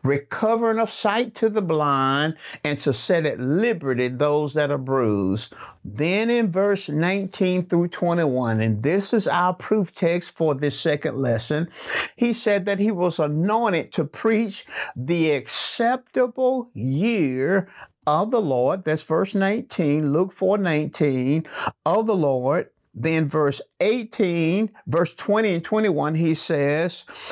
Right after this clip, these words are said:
"And he closed the book," it says, "and he closed the book, and he gave it to the minister and sat down. And the eyes of all them that were in the synagogue were fastened on him."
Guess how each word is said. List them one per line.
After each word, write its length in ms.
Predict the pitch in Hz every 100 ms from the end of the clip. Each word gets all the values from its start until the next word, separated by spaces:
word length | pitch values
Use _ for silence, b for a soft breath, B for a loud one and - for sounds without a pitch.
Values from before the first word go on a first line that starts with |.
| B -
"And 180 | 147 147
he 160 | 160
closed 580 | 139 - 180 208 226 240
the 120 | 240
book," 420 | 196 156 151 175 - _ _
it 160 | 160 196
says, 500 | - 156 139 165 156
"and 140 | 143
he 80 | 139
closed 520 | 131 165 165 214 214
the 80 | 233
book, 580 | 160 131 131 - - B B B B B -
and 140 | 135
he 140 | 139 131
gave 360 | 135 175 202
it 160 | 233 220
to 120 | 240
the 140 | 220 208
minister 840 | 180 151 143 151 - 165 190 196 _ B B -
and 180 | 135 139
sat 440 | - - 165 175 147
down. 640 | 156 127 98 95 110 - _ _ B B -
And 160 | 135 131
the 160 | 135
eyes 420 | - 131 139 165 151
of 120 | 139
all 260 | 139 151
them 360 | 160 151 156 180
that 180 | 156 143
were 300 | 139 143 143
in 260 | 135 156
the 100 | 180
synagogue 880 | 202 - 214 202 160 135 123 139 156
were 140 | 139
fastened 760 | 120 - 170 160 165 - 170 156 -
on 360 | 131 139 139
him." 600 | 131 117 143 123 117 135